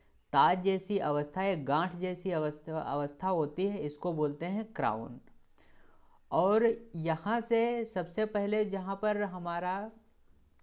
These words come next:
बीज होता है, गेहूं का सीड होता है, वहाँ से सेमिनल रूट्स निकलती हैं। जैसे यहाँ पे ये देखो,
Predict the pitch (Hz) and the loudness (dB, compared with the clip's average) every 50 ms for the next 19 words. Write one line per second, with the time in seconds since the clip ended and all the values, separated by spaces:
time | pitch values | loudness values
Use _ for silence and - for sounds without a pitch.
0 | _ - _ - - - - - 143 139 151 180 214 214 185 175 156 139 127 160 | _ -20 _ -20 -20 -20 -14 -10 -4 -2 0 2 2 2 2 2 2 0 2 0
1 | 135 135 143 147 147 143 143 139 139 143 151 143 147 160 175 226 - - - _ | 0 0 0 -2 -2 -2 -2 -2 -2 -4 -6 -6 -4 -4 -4 -6 -8 -14 -20 _
2 | - - - - - 170 185 208 185 165 151 139 147 - 143 135 151 170 185 214 | -20 -20 -18 -12 -4 -2 0 2 4 4 2 2 0 0 -2 0 0 -2 -4 -6
3 | 226 - - - _ _ _ _ - 151 165 185 190 - 220 214 214 214 - 175 | -8 -14 -20 -20 _ _ _ _ -4 -2 -2 -2 0 0 0 0 0 -2 -2 -2
4 | 170 165 175 190 196 190 175 165 165 151 139 - - 143 131 131 127 123 120 - | -2 -2 0 0 0 0 2 2 0 0 -2 -4 -6 -6 -4 -2 -2 -4 -4 -2
5 | 135 135 143 135 139 139 139 139 - 160 143 131 127 123 139 143 139 143 - 165 | -2 -2 -2 0 -2 -2 -2 -2 -2 -2 -2 -2 -4 -4 -6 -8 -8 -6 -6 -6
6 | 165 202 247 - _ - - - - - - - - - - - - _ _ - | -6 -6 -10 -14 _ -20 -20 -20 -20 -20 -20 -20 -20 -20 -20 -20 -20 _ _ -12
7 | 135 131 131 143 160 170 160 165 160 151 156 - 170 180 190 226 233 | -8 -4 0 0 2 2 2 2 0 0 0 -4 -4 -4 -4 -6 -8